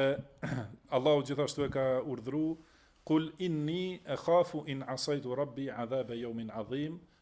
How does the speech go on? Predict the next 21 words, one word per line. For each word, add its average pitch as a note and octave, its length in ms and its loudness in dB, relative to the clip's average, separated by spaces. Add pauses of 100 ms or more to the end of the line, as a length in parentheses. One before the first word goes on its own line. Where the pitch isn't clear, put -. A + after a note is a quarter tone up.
(160)
thuaj, D3 420 2 (440)
"Unë E3 360 0 (180)
frigohem D#3 880 -2 (500)
që - 120 -4
nëse C#3 320 0
e B2+ 80 -2
kundërshtoj B2+ 520 -2
Zotin B2 380 -4
tim, D#3+ 340 -4 (480)
frigohem C#3+ 440 0
prej C3 400 -2
dënimit A#2 720 -4
të A#2+ 120 -6 (260)
ditës A2+ 520 -8
madhështore." A2 680 -2 (2000)
Do B2 80 -8
thot, D#3 240 0
kjo E3+ 320 4
nuk E3+ 240 0
është E3+ 320 -2
me, C#3 100 -2